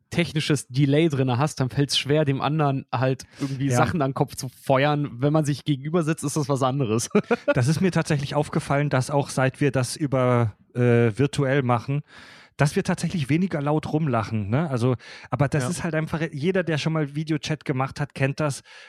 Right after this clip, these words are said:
Speaker 2: wenn du mit Leuten mit so einer Webcam im Raum sitzt und die nur als kleine Fenster sieht, da kommt halt das nicht so eine Partystimmung auf, wie wenn man zusammen im Raum ist. Man möge es uns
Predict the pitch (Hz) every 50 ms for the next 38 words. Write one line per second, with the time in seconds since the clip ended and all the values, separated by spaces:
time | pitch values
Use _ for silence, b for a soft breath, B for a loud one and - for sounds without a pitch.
0 | B B 131 139 143 156 143 143 135 123 135 135 143 143 - 156 156 151 147 127
1 | - - 143 135 - - 139 131 120 135 135 - - - 151 143 135 143 135 127
2 | 120 110 120 131 139 131 120 143 131 - - 139 123 113 139 135 135 131 120 -
3 | - - 131 123 120 113 - 123 120 120 - - 135 117 117 127 120 - B B
4 | B B B B B B B _ - 135 - - - 160 175 - 156 151 - -
5 | 147 135 120 151 143 131 - - 151 139 135 - - 135 135 135 - - 151 143
6 | 139 139 135 131 123 - - 131 123 120 127 127 120 - - 120 117 117 113 110
7 | 110 - 110 117 113 110 104 - 127 123 123 123 135 143 131 139 135 127 113 -
8 | 139 123 110 - - - -